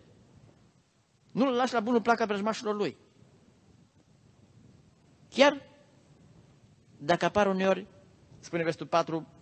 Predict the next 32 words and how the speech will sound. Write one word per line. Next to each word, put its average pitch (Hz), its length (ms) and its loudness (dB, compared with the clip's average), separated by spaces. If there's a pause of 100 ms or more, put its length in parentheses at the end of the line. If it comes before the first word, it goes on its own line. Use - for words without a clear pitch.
(420)
păcate 220 440 0
uneori. 123 340 -2 (840)
Greșeli, 160 460 4
nu 120 80 -2
în 139 60 0
sensul 131 260 -6
de 135 60 -2
a 131 60 0
trăi 165 160 0
cineva 127 260 -2
în 117 60 -2
păcat, 131 220 0
dar 139 140 2
mult 247 180 4
mai 208 100 2
ușor 202 260 6 (260)
trece 190 260 -2
omul 165 320 -2 (200)
înaintea 147 320 -2
lui 131 80 -4
Dumnezeu 131 380 -4 (480)
și 151 160 -8
astfel. 135 360 -6 (1600)
Acest 285 260 -2
copil, 262 200 -2
totuși, - 540 -4
după 180 220 0
ce - 140 0
l-a 147 100 4
primit, 135 640 -4 (3250)
a 120 140 -6
murit. 156 340 -2